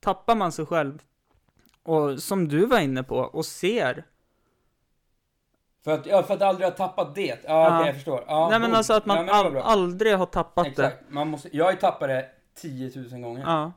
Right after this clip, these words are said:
Speaker 1: Nej, men du,
Speaker 2: Och,
Speaker 1: du måste,
Speaker 2: eh,
Speaker 1: jag,
Speaker 2: ja.
Speaker 1: jag har tappat det en gång. Och vilken jävla väckarklocka det
Speaker 2: Ja, det
Speaker 1: var.
Speaker 2: räckte en gång. Eh, Einsteins definition av dumhet, det är att göra fel.
Speaker 1: Mm.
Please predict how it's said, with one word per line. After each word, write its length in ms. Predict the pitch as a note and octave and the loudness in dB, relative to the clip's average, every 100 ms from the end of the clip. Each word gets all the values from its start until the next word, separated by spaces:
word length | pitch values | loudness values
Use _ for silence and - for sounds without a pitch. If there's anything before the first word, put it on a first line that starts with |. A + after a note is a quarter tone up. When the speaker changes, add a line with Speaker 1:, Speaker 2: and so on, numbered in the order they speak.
| _ | _
Speaker 1:
Nej, 160 | F#3 G#3 | -2 0
men 120 | A3 | 2
du, 80 | A#3 | 2
Speaker 2:
Och, 160 | A#3 - | 0 -6
Speaker 1:
du 220 | G3+ G3+ | -8 -4
måste, 400 | A#3 A#3+ D3+ - | 0 2 0 -2
Speaker 2:
eh, 140 | - F3+ | -6 2
Speaker 1:
jag, 240 | G3+ C#4+ | 4 4
Speaker 2:
ja. 280 | D3 C#3+ - | 4 0 -4
Speaker 1:
jag 160 | G3 B3 | 2 4
har 60 | |
tappat 380 | B3+ G#3+ - G#3 | 4 2 2 0
det 120 | F3+ - | -2 -2
en 280 | G3+ F3+ E3 | -2 0 2
gång. 320 | D3+ C3 - _ - | 0 -2 -10 _ -4
Och 200 | G3 G3 | 0 0
vilken 460 | - F#3+ F#3+ F#3 | -2 -4 -4 -4
jävla 880 | G#3 A3 F3 D3 D3 E3 A3 F3 C#3 - - - - - - - | -2 0 2 2 0 -2 2 2 2 -4 -20 -20 -20 -20 -20 -4
väckarklocka 680 | F#3+ F#3 D3+ G3+ G#3+ - B2+ | -2 0 -2 -2 -4 -2 -2
det 60 | |
Speaker 2:
Ja, 60 | A2+ | -2
det 60 | B2 | -2
Speaker 1:
var. 80 | D3 | 0
Speaker 2:
räckte 360 | E3 - F3 | 0 -2 -2
en 160 | D#3+ D3 | -2 -4
gång. 100 | C#3 | -2
Eh, 260 | C#3 C3+ - | -2 -2 -2
Einsteins 600 | F3+ G3 E3+ - C3 A#2 | -4 -4 -6 -6 -8 -6
definition 560 | B2+ B2+ B2+ - B2+ A#2+ | -6 -6 -8 -10 -8 -8
av 120 | A#2 | -8
dumhet, 640 | C#3+ B2+ C#3 B2+ - - - | -6 -6 -6 -8 -14 -18 -8
det 80 | C#3 | -4
är 40 | |
att 60 | C3+ | -2
göra 240 | B2+ A#2+ | -2 -4
fel. 520 | - - C3+ - B2+ C#3+ _ _ | -8 -10 -8 -8 -12 -14 _ _
Speaker 1:
Mm. 240 | D#3 C#3 | -8 -8